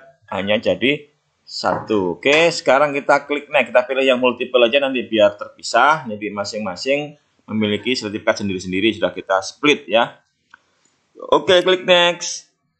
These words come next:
Nah, ini folder ini bisa kita pilih ya. Sebaiknya jangan pilih folder sertifikat, kita bikin lagi folder di sini benar tidak gabung jadi satu ya.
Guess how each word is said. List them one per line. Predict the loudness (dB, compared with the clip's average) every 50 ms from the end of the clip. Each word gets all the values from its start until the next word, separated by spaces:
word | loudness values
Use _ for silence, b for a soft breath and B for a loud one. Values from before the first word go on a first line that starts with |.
| _ _ -2
Nah, | 0 0 0 0 -2 -6 -6
ini | -2 0 2 2 2 2 2 2 2 0 -2 -6 -12 _ _ _ _ _ _ _ _ _ _ _ _ _ _ _ -20 _ _ 0
folder | 2 2 2 2 0 0
ini | 0 0 0 0 0
bisa | 0 -2 2 2 0 0
kita | 0 -6 -2 0 0 0 2
pilih | 2 0 2 2 2 0 -2 -2
ya. | 0 0 2 2 0 -4 _ _ _ _ _ _ -12
Sebaiknya | -10 -2 0 0 0 0 0 -2 -2
jangan | 0 0 -2 0 0 0 -2 -2
pilih | 0 0 2 2 2 2 0 -4 -14 _ _ _ _ _ 0
folder | 0 0 0 2 2 0 2
sertifikat, | 2 0 -2 -4 -4 -4 -4 -4 -2 2 2 2 2 2 0
kita | -4 0 0 0 0
bikin | 0 -6 -4 -2 0 2
lagi | 0 0 0 -2 -6 -6 -6 -10 -16 _ _ _ _ _ _ _ _ 0
folder | 2 2 2 2 2 2 0 -2 -4 -8 -8
di | -8 -6
sini | -4 -2 -2 0 0
benar | 0 0 0 0 -2 0
tidak | 0 0 0 2 0
gabung | -2 0 0 -2 -2
jadi | -2 -4 -6 -2
satu | 0 0 0 0 0 -2 0 0
ya. | 2 2 0 0 -2 -8